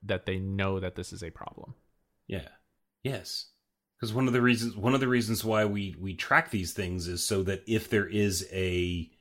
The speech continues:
Speaker 2: problem over time, we're
Speaker 1: Mm-hmm.
Speaker 2: able, we're able to address the things. Um, also, presumably with a deck check, okay, you've identified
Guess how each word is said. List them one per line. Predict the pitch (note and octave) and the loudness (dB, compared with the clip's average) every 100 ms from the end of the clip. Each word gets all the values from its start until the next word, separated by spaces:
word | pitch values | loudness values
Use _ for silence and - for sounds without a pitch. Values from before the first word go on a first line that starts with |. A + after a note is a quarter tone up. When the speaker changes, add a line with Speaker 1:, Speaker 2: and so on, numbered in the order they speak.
| _ _ _ _ - | _ _ _ _ -10
Speaker 2:
problem | - A2 G#2+ A2 G#2+ | 4 6 6 4 2
over | G#2 G2+ F2 | 2 0 0
time, | D#2+ - - C3+ A#2 C#2 C2+ D#2+ - _ _ _ G#2 | -6 -6 -2 0 0 -4 -10 -12 -14 _ _ _ -6
we're | F#2+ G2 | 0 2
Speaker 1:
Mm-hmm. | F#2 | 4
Speaker 2:
able, | F#2+ F#2 F#2 | 4 2 0
we're | F#2 G2 | -2 0
able | F#2 F2+ | 0 0
to | F2 G2 F2+ | -2 0 0
address | F2+ F2+ A#2 A#2 | -2 2 2 2
the | - E2 | -4 -8
things. | D2+ C#2 - - - - - _ | -10 -12 -16 -20 -20 -20 -20 _
Um, | - G#2 F#2+ - - | 2 4 4 -2 6
also, | F#3+ G3+ C#3 | 6 8 8
presumably | C3 - C3 F#2+ C3+ C#3+ G2+ G2+ A2+ A#2+ | 6 6 6 8 8 8 6 4 4 4
with | A2 A2 | 2 4
a | G#2 | 4
deck | F2+ A#2 C3 - | 2 6 4 4
check, | - - G#2 E2 - - _ _ - | -2 4 4 4 -6 -20 _ _ -2
okay, | F#2+ A2+ F#2+ - | 0 4 2 2
you've | - G#2+ A2 | -2 2 6
identified | A2 A#2 A2+ A#2 B2 G2+ G2 | 6 8 6 6 8 6 6